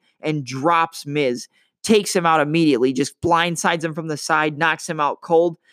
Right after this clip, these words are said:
Daniel Bryan stands there, just looks a little off,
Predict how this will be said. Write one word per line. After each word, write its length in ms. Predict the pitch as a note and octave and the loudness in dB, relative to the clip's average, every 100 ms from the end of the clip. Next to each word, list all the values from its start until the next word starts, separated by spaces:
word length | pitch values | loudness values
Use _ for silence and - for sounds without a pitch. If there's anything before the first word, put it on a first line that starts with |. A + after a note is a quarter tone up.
| _ _ | _ _
Daniel 320 | F3+ G3 F#3+ F3 | 0 4 4 2
Bryan 400 | F3 F3 E3+ D#3 | 2 2 0 -4
stands 480 | - F3 E3 E3+ | -2 0 0 -2
there, 160 | F3+ E3+ | 0 0
just 280 | D3 D3+ - | -2 -8 -2
looks 280 | E3 E3 E3 | -4 -4 -2
a 40 | |
little 360 | E3 E3 D#3 D3 | 4 4 4 4
off, 360 | D3+ D#3 - | 2 0 -6